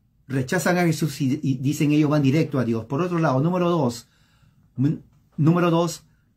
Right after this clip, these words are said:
los musulmanes que también creen en Dios rechazan a Jesús. Entonces tenemos dos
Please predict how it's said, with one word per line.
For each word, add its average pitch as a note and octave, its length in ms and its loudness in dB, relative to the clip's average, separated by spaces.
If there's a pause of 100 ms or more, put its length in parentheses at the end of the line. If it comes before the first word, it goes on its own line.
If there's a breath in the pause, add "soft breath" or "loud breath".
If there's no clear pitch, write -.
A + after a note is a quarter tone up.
(120)
los C#3+ 200 2
musulmanes D#3+ 680 0
que D3+ 100 -2
también D#3 540 0
creen D#3 540 0
en B2+ 460 2
Dios D3+ 440 0 (380 soft breath)
rechazan D3+ 560 2
a C#3 60 2
Jesús. D3+ 380 0
Entonces G#3 280 0
tenemos G3 440 0 (420 soft breath)
dos G3 520 2